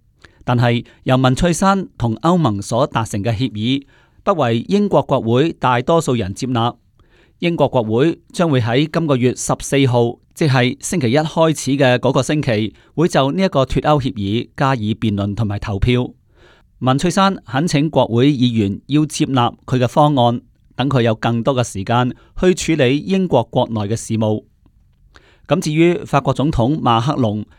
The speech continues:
面對嘅情況，可謂同默克爾同埋文翠珊都差唔多。相信大家仲記得，法國嘅市民最近不滿馬克龍開徵額外嘅燃料稅，而引發好多穿着黃背心嘅市民一連多個週末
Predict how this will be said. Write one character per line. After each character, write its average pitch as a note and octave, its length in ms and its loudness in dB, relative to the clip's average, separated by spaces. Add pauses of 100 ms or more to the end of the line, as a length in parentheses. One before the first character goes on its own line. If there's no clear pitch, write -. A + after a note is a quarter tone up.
(200)
面 D#3 300 2
對 D#3+ 160 2
嘅 D#3 80 2
情 - 220 -4
況， C3 300 2 (120)
可 - 160 -2
謂 C3+ 160 2
同 G2+ 240 -4
默 C3+ 180 0
克 D3+ 140 -4
爾 C3 400 -4 (100)
同 A#2 120 -6
埋 A2 160 0
文 G#2+ 200 0
翠 C#3 200 2
珊 D#3 200 2
都 D#3 80 2
差 C#3+ 220 0
唔 G#2 140 -4
多。 C#3 340 2 (520)
相 A3 240 0
信 D#3 180 0
大 A#2 120 0
家 D#3 100 0
仲 A#2+ 180 0
記 A#2 140 -2
得， C#3 220 0 (260)
法 C3+ 200 0
國 - 180 -6
嘅 B2 100 0
市 A#2 220 -2
民 G#2 280 0 (200)
最 F3+ 180 0
近 C#3+ 140 0
不 F3 100 0
滿 C3+ 460 0
馬 D3 180 2
克 F#3+ 140 2
龍 A#2+ 260 0
開 F#3 280 2
徵 F3+ 280 -2
額 C#3+ 300 -2
外 B2 140 -2
嘅 C#3 100 -4
燃 A2+ 320 -2
料 C#3 120 0
稅， C3+ 380 0 (260)
而 B2+ 80 -6
引 C#3+ 440 4
發 D#3+ 320 0
好 D3+ 180 0
多 F#3 140 4
穿 F#3 200 -2
着 C3+ 260 2
黃 B2 320 2
背 E3 240 4
心 F3+ 180 -2
嘅 D3+ 100 2
市 A#2+ 240 -2
民 G#2 380 -2
一 E3 80 -2
連 G#2+ 240 0
多 D3 240 2
個 C3 100 0
週 C3+ 220 2
末 A#2 200 0